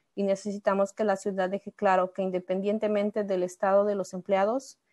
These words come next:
deberíamos recibir días de enfermedad pagados.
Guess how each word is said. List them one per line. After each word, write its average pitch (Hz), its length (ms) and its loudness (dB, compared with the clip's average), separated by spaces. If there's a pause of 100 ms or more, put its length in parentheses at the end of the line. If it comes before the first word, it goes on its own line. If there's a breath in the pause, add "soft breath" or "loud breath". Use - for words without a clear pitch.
(200)
deberíamos 226 440 4
recibir 220 440 -2
días 208 300 4
de 214 60 -2
enfermedad 185 520 0
pagados. 180 640 0